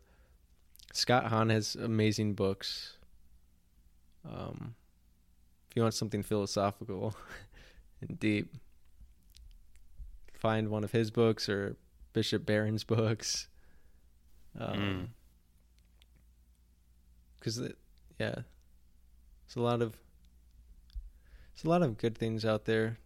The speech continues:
Speaker 1: to read. I mean, for the most part, I just have, like, religious <laughs> books, Catholic books. Um, maybe you're like me and you aren't amazing at <laughs> defending your faith,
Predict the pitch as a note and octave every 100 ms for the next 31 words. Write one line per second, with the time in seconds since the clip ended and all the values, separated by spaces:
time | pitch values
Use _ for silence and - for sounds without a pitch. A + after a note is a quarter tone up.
0 | - - A#2 A2+ A2+ - - - - -
1 | - - - A#2+ A#2 - B2 B2 A#2 A#2+
2 | G#2+ A2 A2 A2+ G#2+ G#2 G#2 - A#2+ A#2+
3 | A2 G#2 G#2+ G#2+ - A2+ C3+ - - -
4 | - - - - - - - - - -
5 | - - A#2 A2 A#2 - A#2 A2+ - -
6 | - - - - - - - - - -
7 | - - - - - A#2 A#2 A#2+ B2+ C#3
8 | C#3 C3 B2 A2+ - - - - - -
9 | - A#2+ A#2+ A2 A2+ C#3+ A#2 G#2+ G#2+ G#2
10 | G#2+ G#2+ G#2+ G#2 G#2+ - - - - -
11 | - - - - - - - - - -
12 | - - - A#2+ B2 - - - - -
13 | - - - A#2 A2 A2+ A2+ A2 G#2+ -
14 | - A2+ C3 A2 B2 A#2+ A#2+ A2 G#2 G#2+
15 | G#2+ A2+